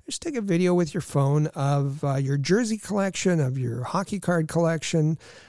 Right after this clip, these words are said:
of your fan cave, uh, of your pets dressed up, of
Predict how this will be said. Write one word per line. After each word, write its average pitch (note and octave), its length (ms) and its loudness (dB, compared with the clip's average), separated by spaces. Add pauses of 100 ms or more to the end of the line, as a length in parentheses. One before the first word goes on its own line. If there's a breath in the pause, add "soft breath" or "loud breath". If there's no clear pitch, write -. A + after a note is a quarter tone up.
(140 loud breath)
of C#3 280 0
your A#2+ 120 0
fan F#3+ 420 2
cave, E3+ 560 2 (400 loud breath)
uh, C3+ 560 -2
of D3+ 180 0
your C3 140 -2
pets - 480 -2
dressed F3+ 420 -2
up, E3 300 -4
of D3 340 0